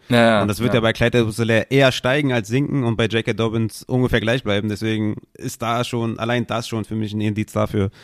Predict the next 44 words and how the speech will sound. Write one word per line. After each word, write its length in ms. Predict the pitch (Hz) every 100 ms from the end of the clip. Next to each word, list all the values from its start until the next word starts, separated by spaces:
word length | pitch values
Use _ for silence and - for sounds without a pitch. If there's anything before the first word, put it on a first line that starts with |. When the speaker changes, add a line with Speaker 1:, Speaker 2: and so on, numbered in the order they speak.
| - - _
Speaker 2:
dass 160 | 104 107
es 120 | 87
eher 180 | 110 104
dann 120 | 101
J 160 | 104
K 80 | 104
Dobbins 320 | 98 107 110
der 80 | 107
Bass 240 | 90 110 113
ist, 260 | - -
oder, 280 | 98 92 -
ne, 160 | 113 -
zwischen 200 | - 107
den 120 | 107
beiden. 280 | 98 117 107
Ich 140 | 98 98
sag 160 | 95 98
jetzt 140 | 92
nicht, 40 | 101
dass 180 | -
J 80 | 101
K 80 | 98
Dobbins 280 | 95 95 -
bassen 360 | 101 - 101
wird, 160 | 110 156 - - _
äh, 240 | - 98 95
zwischen 220 | 104 101
den 120 | 95
beiden. 340 | 107 120 127 - - -
Und 580 | - 110 110 107 107 98 -
ja, 200 | 135 147
J 140 | 143
K 80 | 147
Dobbins 280 | 143 143 -
für 80 |
mich 200 | 139 131
eher 220 | - 147 135
so 180 | 127
ein 880 | 135 131 131 127 127 120 117 - - -
Ende 280 | 135 156 151
Drittrunden 480 | 123 - 143 147 135
Running 260 | 127 127
Back 200 | 120 117
und 380 | 110 113 113 104